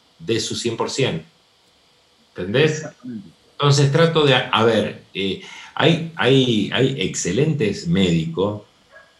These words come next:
Speaker 1: que tienen carácter muy jorobado y, y yo digo, si le mando a esta persona, a esta, a, a,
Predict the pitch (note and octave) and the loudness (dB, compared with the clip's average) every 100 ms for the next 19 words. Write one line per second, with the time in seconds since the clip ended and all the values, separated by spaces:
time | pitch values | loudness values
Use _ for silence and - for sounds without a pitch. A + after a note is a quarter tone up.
0 | - F2 D#2+ A2 A#2+ A2+ F#2 F2+ G2 - | -6 -4 -2 0 0 -2 -6 -4 -4 -4
1 | G2 F2 E2 E2+ F2+ G#2 C#3 C#3 B2 G2+ | -4 -2 0 0 2 2 0 0 0 2
2 | F#2 F2 F2+ - - - _ E2 E2+ D#2+ | 2 2 0 0 -4 -12 _ -6 -4 -4
3 | E2 F2 E2+ G2+ F2+ D#2+ D#2+ - E2+ F#2 | -8 -6 -4 -4 -4 -4 -6 -6 -4 -4
4 | A2+ G#2 E2 D#2+ - - _ _ _ G2+ | -2 -2 -2 -2 -6 -10 _ _ _ -2
5 | C3+ C3+ B2+ F2+ - F2 D2+ D2 - _ | 0 0 -2 -2 -6 -6 -6 -10 -16 _
6 | _ _ _ _ G2 A#2 - A2+ G#2 F2+ | _ _ _ _ -4 -4 -6 -4 -4 -4
7 | F2 D2 F2 E2+ - D#2 D2+ | -6 -6 -8 -8 -10 -10 -12